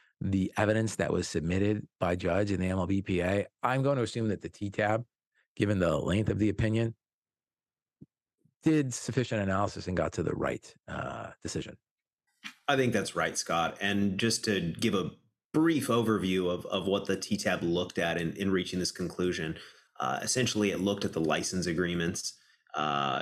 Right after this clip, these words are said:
Speaker 2: and said, "Look, they've been licensing these goods to third parties." Uh, they looked at a declaration from his agent, Paige Odell, uh, which also supported that. And then the T tab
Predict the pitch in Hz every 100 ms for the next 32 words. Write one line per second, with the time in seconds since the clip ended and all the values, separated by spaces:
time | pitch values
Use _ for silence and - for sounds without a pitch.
0 | - 87 85 - 82 71 76 - 80 80
1 | 80 73 82 - 82 85 82 78 - 120
2 | 78 76 143 135 117 101 110 104 98 -
3 | - 104 104 101 101 92 - - _ _
4 | 78 87 104 104 98 90 92 101 95 87
5 | - 87 87 82 82 82 82 82 - 80
6 | 80 - 110 127 127 117 113 - 87 82
7 | 90 - - 95 - 95 - 92 98 95
8 | 87 90 90 90 - - - - 113 147
9 | 151 151 - 123 - 180 214